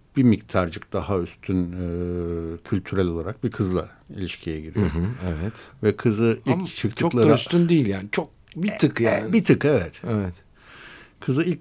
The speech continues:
Speaker 1: gün şeye götürüyor. Bingo oynanan bir salona götürüyor yani. Çıkma,
Speaker 2: Aa.
Speaker 1: davet olarak.
Speaker 2: Evet, evet.
Speaker 1: Tıpkı bizim Travis'in porno filme götürdüğü gibi. Betsy'yi.
Speaker 2: Aa,
Speaker 1: Taxi
Speaker 2: güzel,
Speaker 1: Driver.
Speaker 2: çok güzel ya. Ben böyle şey yapmadım, bu bağı kuramadım.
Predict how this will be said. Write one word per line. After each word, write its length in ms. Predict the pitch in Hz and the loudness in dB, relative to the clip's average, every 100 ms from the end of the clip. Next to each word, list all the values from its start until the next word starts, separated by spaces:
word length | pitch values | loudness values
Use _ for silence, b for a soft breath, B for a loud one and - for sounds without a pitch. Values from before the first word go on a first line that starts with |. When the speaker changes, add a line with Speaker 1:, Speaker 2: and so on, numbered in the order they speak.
| - | -4
Speaker 1:
gün 500 | 127 135 214 208 180 135 | 2 4 4 -2 -6 -6
şeye 260 | - 165 | 0 2
götürüyor. 520 | 147 117 92 90 87 101 | 4 2 0 -2 -2 -6
Bingo 380 | 98 147 127 98 | 2 6 6 6
oynanan 440 | 90 95 131 139 | 4 0 -2 -4
bir 60 | 127 | -2
salona 320 | - 120 123 | 0 4 4
götürüyor 460 | 101 - 90 90 90 | 2 0 -4 -2 -4
yani. 160 | 90 | -4
Çıkma, 560 | - 101 107 110 117 87 | -2 -2 0 4 6 6
Speaker 2:
Aa. 140 | 87 | 4
Speaker 1:
davet 400 | 101 101 101 - | 2 4 2 0
olarak. 260 | 85 80 87 | -8 -8 -4
Speaker 2:
Evet, 380 | 101 98 95 - | -2 0 -4 -6
evet. 320 | 107 107 110 131 | -6 -4 -4 -2
Speaker 1:
Tıpkı 320 | 120 - 113 | -2 -2 -4
bizim 220 | 110 113 | 0 -2
Travis'in 720 | - 123 117 98 - 123 117 - | 0 0 2 0 0 -2 -2 -10
porno 300 | - 110 110 | -2 0 0
filme 260 | 107 110 107 | 0 -2 -2
götürdüğü 480 | 101 - 101 113 110 | -4 -6 -4 -2 -4
gibi. 180 | 85 85 - 78 B B B B B B - | -4 -8 -10 -14 B B B B B B -2
Betsy'yi. 500 | 104 - - 95 101 - - | -2 0 -4 -4 -6 -10 -6
Speaker 2:
Aa, 200 | 98 104 | 0 2
Speaker 1:
Taxi 80 | 110 | 2
Speaker 2:
güzel, 200 | 98 113 | 2 2
Speaker 1:
Driver. 120 | 113 | 4
Speaker 2:
çok 180 | 120 156 | 6 4
güzel 240 | 139 139 120 | 6 4 4
ya. 180 | 120 | 4
Ben 160 | 117 117 | 2 2
böyle 340 | 120 123 113 | 2 2 0
şey 140 | 87 120 | 0 0
yapmadım, 640 | 123 113 104 101 104 104 | 2 0 0 0 -2 0
bu 60 | 104 | 0
bağı 240 | 104 107 | 2 0
kuramadım. 440 | - 113 110 87 | 0 2 2 0